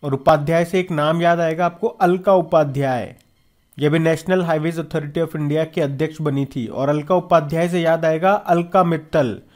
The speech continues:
ओएनजीसी की पहली महिला अध्यक्ष बनी। फिर बताइए, किसे इंटरनेशनल ऑटोमोबाइल फेडरेशन के पहले गैर यूरोपीय अध्यक्ष के रूप में चुना गया? मोहम्मद बिन सुलेम,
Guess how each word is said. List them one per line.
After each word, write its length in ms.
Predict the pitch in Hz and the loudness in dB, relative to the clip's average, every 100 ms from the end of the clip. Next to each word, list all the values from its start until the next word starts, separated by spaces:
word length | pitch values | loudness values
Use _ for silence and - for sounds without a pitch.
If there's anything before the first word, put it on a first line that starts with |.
| _ _ - | _ _ -2
ओएनजीसी 480 | 160 175 170 170 175 | 4 4 4 0 -2
की 100 | 170 | -2
पहली 280 | 175 151 156 | -2 -2 0
महिला 260 | 151 143 | 0 0
अध्यक्ष 300 | 139 127 131 - | -2 -4 -8 -8
बनी। 240 | 110 104 - _ _ _ _ | -10 -10 -14 _ _ _ _
फिर 120 | 180 | -2
बताइए, 400 | 185 190 170 180 | 0 2 2 4
किसे 320 | 202 202 196 202 | 0 -2 -2 0
इंटरनेशनल 800 | 180 185 185 190 185 208 208 - - - | 0 0 0 -2 -2 0 0 -2 -4 2
ऑटोमोबाइल 680 | 175 180 233 214 185 185 | 2 2 0 2 2 0
फेडरेशन 520 | 185 175 151 165 190 185 | 0 -4 -4 -6 -4 -6
के 120 | 185 | -6
पहले 320 | 175 160 175 | -4 -4 -4
गैर 320 | 143 160 185 | -4 -2 -2
यूरोपीय 680 | 180 156 156 156 180 185 185 - _ | -2 -4 -4 -4 -4 -4 -4 -14 _
अध्यक्ष 440 | 156 151 165 185 - | -6 -2 0 -2 -4
के 160 | 190 | -4
रूप 160 | 165 160 | -2 -2
में 120 | 175 170 | -6 -6
चुना 260 | 156 143 | -4 -4
गया? 300 | 131 123 104 - _ - | -2 -4 -6 -10 _ -4
मोहम्मद 500 | 156 156 165 160 165 | -2 0 -2 -2 -6
बिन 360 | 147 147 147 | -6 -6 -6
सुलेम, 640 | 151 143 131 127 143 135 | -6 -6 -6 -4 -2 -2